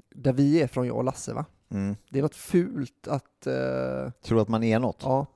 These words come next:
Speaker 1: att man liksom så här, "Och jag, men jag vill, jag är faktiskt musiker." Alltså man, man kan släppa hundra, nu har jag inte gjort det, hundra
Speaker 2: Nej.
Speaker 1: listetter, fler än Bengt Palmers.
Speaker 2: Mm.
Speaker 1: Och ändå är man så,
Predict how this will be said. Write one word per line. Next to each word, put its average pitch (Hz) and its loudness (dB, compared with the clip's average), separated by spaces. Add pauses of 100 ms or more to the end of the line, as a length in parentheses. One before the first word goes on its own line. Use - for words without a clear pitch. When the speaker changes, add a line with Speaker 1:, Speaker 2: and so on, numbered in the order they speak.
Speaker 1:
att 147 0
man 147 0
liksom 143 -4
så 143 -2
här, - -4
"Och 143 0
jag, 131 4
men 143 0
jag 139 0
vill, 123 0
jag 147 4
är 123 -2
faktiskt - -8
musiker." 113 -6
Alltså 143 -2
man, 143 0
man 143 -2
kan 135 -4
släppa 135 -4
hundra, 143 0 (340)
nu 120 0
har 127 4
jag 135 4
inte 139 -4
gjort - -6
det, 104 -6 (180)
hundra 135 4
Speaker 2:
Nej. 165 4
Speaker 1:
listetter, - -6 (440)
fler 123 -2
än 113 -8
Bengt 120 -8
Palmers. 120 -6
Speaker 2:
Mm. 95 -6 (100)
Speaker 1:
Och - -4
ändå 135 -2
är 135 0
man 123 -6
så, - -16